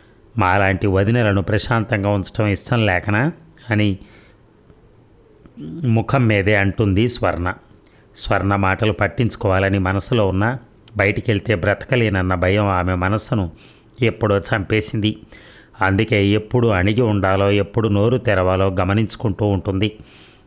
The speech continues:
భైరవి అందరి దగ్గర ఎలా ఉన్నా, స్వర్ణ దగ్గర మాత్రం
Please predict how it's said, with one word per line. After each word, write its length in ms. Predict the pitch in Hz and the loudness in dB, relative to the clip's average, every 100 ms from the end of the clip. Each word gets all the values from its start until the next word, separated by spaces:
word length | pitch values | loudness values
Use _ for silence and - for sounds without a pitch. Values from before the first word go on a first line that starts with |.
| - - | -10 -2
భైరవి 420 | 104 107 101 98 | 2 2 2 2
అందరి 420 | 95 98 107 101 | 0 0 0 0
దగ్గర 160 | 95 98 | 0 0
ఎలా 300 | 92 95 101 | 0 0 0
ఉన్నా, 260 | 101 104 | 0 0
స్వర్ణ 380 | 113 - 104 104 | -2 -2 -2 0
దగ్గర 280 | 101 92 101 | 0 0 -2
మాత్రం 380 | 95 98 107 | -2 -2 -4